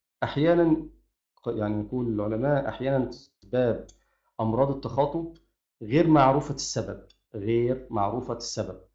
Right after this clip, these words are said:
لكن هذا لا يعني أنها ليست لها سبب، لا، لابد أن يكون له سبب، لكنه غير معروف، لها سبب بس مش معروف. هذا أيضًا أحيانًا يحدث، تأتي حالة معينة، تشخيصات تمام، كله تمام، مفيش مشكلة، لكن مفيش قدرة على الكلام،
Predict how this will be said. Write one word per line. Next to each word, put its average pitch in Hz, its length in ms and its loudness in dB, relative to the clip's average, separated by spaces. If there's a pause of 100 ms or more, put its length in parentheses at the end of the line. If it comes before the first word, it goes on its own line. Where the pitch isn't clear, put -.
(140)
لكن 123 280 -2
هذا 160 220 2
لا 147 120 4
يعني 165 260 4
أنها 131 180 2
ليست 139 300 -4
لها 120 100 -2
سبب، 98 320 -10 (200)
لا، 127 220 -2
لابد 160 320 -2
أن 139 60 0
يكون 139 180 -2
له 120 100 0
سبب، 110 280 -6 (380)
لكنه 120 340 -2
غير 170 140 4
معروف، 127 600 0 (380)
لها 135 180 4
سبب 170 460 2 (180)
بس 123 300 -2
مش 131 440 -2
معروف. 98 600 -4 (640)
هذا 113 280 0
أيضًا 156 480 0 (540)
أحيانًا 120 380 -2
يحدث، 156 480 -2 (300)
تأتي 135 280 0
حالة 147 320 4
معينة، 147 600 2 (160)
تشخيصات 143 580 0
تمام، 160 440 2
كله 147 320 -2
تمام، 160 400 0
مفيش - 260 -6
مشكلة، 170 540 -4
لكن 117 300 -6
مفيش 156 360 -8
قدرة 151 160 -6
على 139 120 -4
الكلام، 143 480 -6